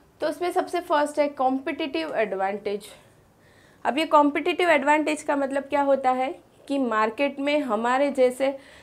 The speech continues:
बहुत ही, अ, और भी बिजनेस करने वाले होते हैं, हमारे कॉम्पिटिटर होते हैं, तो उन कॉम्पिटिटर के कंपैरिजन में हम अच्छे से अच्छा प्रोडक्ट या सर्विस दे पाए, कस्टमर को अच्छी प्राइस पे दे पाए,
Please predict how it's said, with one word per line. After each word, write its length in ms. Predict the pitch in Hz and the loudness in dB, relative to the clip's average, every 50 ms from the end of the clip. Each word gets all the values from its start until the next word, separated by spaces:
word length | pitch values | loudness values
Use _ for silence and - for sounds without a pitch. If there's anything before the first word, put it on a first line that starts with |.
| - _ _ - | -20 _ _ 4
बहुत 480 | 214 254 254 247 285 285 302 302 302 | 4 4 6 6 4 4 4 2 0
ही, 260 | 302 302 294 302 - | -2 -2 -2 -2 -4
अ, 300 | - - 240 233 233 - - | -2 0 2 4 2 2 4
और 220 | - 233 240 240 | 4 4 4 4
भी 140 | 226 233 294 | 2 -2 -4
बिजनेस 420 | 247 226 233 220 233 247 254 254 | 0 0 -2 0 2 0 -2 0
करने 260 | 254 262 247 240 240 240 | 2 0 0 2 0 0
वाले 240 | 233 233 233 240 | 2 2 2 2
होते 340 | 247 240 226 190 185 185 214 | 0 -2 -2 -4 -2 -2 -2
हैं, 180 | 220 226 220 226 | -2 0 -2 -4
हमारे 440 | 226 226 214 226 233 233 233 254 277 | -4 -4 -2 0 2 2 2 2 0
कॉम्पिटिटर 880 | 269 - 254 226 220 220 226 - - 311 294 302 294 277 285 285 285 | 0 -2 -2 -2 -2 -4 -6 -4 -4 -4 -2 -2 -4 0 0 0 2
होते 320 | 277 277 262 233 220 - 226 | 4 4 2 2 2 0 -2
हैं, 240 | 226 233 226 226 226 - - - - - - _ _ | -2 -2 -4 -6 -8 -12 -20 -20 -20 -20 -20 _ _
तो 100 | 302 302 | 2 2
उन 380 | 277 - - - 277 311 330 508 | 2 2 -2 0 0 2 2 0
कॉम्पिटिटर 960 | 508 - - 285 254 240 240 226 - 320 320 294 302 277 240 - 247 240 240 | -2 2 2 2 4 4 0 -2 0 -2 -2 0 -2 -4 0 2 2 2 2
के 260 | 233 - 247 254 269 | -2 -4 -2 -2 -2
कंपैरिजन 840 | 269 - - - 247 233 220 - - 269 285 294 302 254 254 247 233 | -2 -4 -2 -2 -2 -2 0 0 2 2 4 4 2 4 4 2 2
में 320 | 226 220 208 196 196 214 247 - - - - - _ _ - | 2 0 -2 -2 -2 -4 -6 -10 -20 -20 -20 -20 _ _ -4
हम 160 | - 269 285 277 - | -2 -2 -2 0 -2
अच्छे 320 | 254 262 262 - 311 311 | -4 -4 -2 -2 -2 0
से 120 | 302 359 | 2 2
अच्छा 260 | 339 311 302 - 302 277 | 2 2 2 2 0 0
प्रोडक्ट 460 | 285 - 254 226 226 262 262 262 - - - _ - | 2 2 2 4 4 2 0 0 -12 -20 -20 _ 0
या 180 | 226 233 277 | 2 4 4
सर्विस 420 | 339 330 285 254 226 220 233 247 226 | 4 4 2 2 4 2 0 -2 -2
दे 320 | 196 175 170 202 214 247 | -4 -4 2 4 4 4
पाए, 400 | 247 240 - 226 220 220 226 233 233 - - | 4 2 2 2 2 4 0 -2 -4 -8 -6
कस्टमर 480 | - 220 214 - - 277 277 269 285 262 | -4 -4 -4 -2 -2 -2 0 0 0 -4
को 360 | 247 247 - - 233 233 240 - - - - _ _ | -4 -4 -4 -4 -4 -4 -4 -8 -14 -20 -20 _ _
अच्छी 300 | 214 214 - - 277 277 | -8 -8 -6 -4 -4 -4
प्राइस 420 | 269 - 247 233 220 240 269 262 | -4 0 2 4 4 4 2 -2
पे 180 | - - 285 285 | -6 -6 -6 0
दे 160 | 233 233 226 | 4 4 2
पाए, 340 | 220 220 220 214 220 247 | 4 2 0 0 0 -2